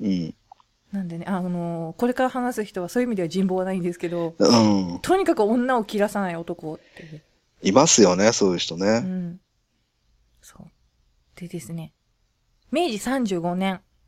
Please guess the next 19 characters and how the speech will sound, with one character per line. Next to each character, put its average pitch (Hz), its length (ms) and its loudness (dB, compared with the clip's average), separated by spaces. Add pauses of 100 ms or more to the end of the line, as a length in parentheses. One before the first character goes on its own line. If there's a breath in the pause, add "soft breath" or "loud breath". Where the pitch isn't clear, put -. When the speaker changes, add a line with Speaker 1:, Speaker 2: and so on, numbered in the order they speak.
(200)
Speaker 1:
う - 40 -2
ん。 - 300 0 (680)
Speaker 2:
あ 190 120 -2
の 170 560 -4
ー、 170 40 -2
ま 180 360 2
あ、 - 100 -20 (260)
春 233 280 2
も 175 300 0
ま 180 160 -2
だ 165 300 -6 (400)
浅 185 320 -2
い 180 160 0
夜 190 180 0
の 175 100 -4
こ 170 120 -14
と 175 100 -10
だ 165 120 -12
っ - 40 -20